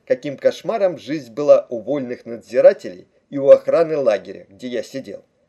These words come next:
Там зэков часто выводили, чтобы вскапывать начальство огороды или что-то делать по хозяйству. И такого я наслышался, меня не брали, что мне жутко жалко становилось этих поголовно спившихся и крепко недостаточных людей.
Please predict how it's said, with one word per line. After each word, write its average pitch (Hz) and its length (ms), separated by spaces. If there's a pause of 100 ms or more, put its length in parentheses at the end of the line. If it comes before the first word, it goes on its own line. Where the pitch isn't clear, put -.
(640)
Там 135 200
зэков 247 360
часто 165 340
выводили, 143 540
чтобы 131 360
вскапывать 214 580
начальство 147 580
огороды 135 540 (420)
или 262 240
что-то 196 360
делать 147 380
по 131 120
хозяйству. - 640 (420)
И 113 80
такого 220 420
я 247 160
наслышался, 196 800 (220)
меня 180 240
не 208 100
брали, - 380 (460)
что - 220
мне 135 200
жутко 190 440
жалко 139 400
становилось 131 800
этих 127 320
поголовно 147 560
спившихся - 760 (260)
и - 60
крепко 226 440
недостаточных 131 920
людей. - 380